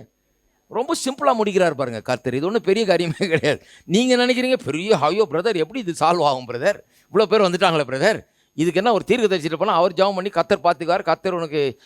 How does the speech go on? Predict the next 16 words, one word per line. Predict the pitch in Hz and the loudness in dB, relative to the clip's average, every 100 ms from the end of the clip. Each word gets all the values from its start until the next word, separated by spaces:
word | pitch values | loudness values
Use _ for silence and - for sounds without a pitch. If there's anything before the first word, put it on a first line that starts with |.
| _ | _
யுத்தம் | - 143 175 147 | -8 -4 -2 0
செய்கிறாராக்கும், | 156 147 135 139 139 185 | 2 2 2 0 -2 -4
கர்த்தருடைய | 139 160 165 151 | -2 0 0 2
வாக்குத்தத்தம் | 139 160 - 127 | 2 0 -6 -10
இருக்கு, | 135 156 | -4 -2
அதில் | 135 127 151 | -2 -4 -4
நில்லாக்கும், | 175 190 151 - 131 127 | 0 0 0 0 -4 -6
நீ | - | -12
ஜெயிப்பியாக்கும்" | 143 160 170 151 139 143 139 | -2 0 0 -4 -6 -6 -6
சொல்லி | 147 | -6
அனுப்புறாரு. | 135 135 139 127 160 | -6 -6 -4 -4 -4
என்ன | 127 165 | -2 -2
இது | 131 | 0
அநியாயமா | 127 147 143 135 | -2 -2 -2 -4
இருக்குது? | 113 127 - - _ _ _ _ | -4 -2 -4 -4 _ _ _ _
அ? | 165 | -2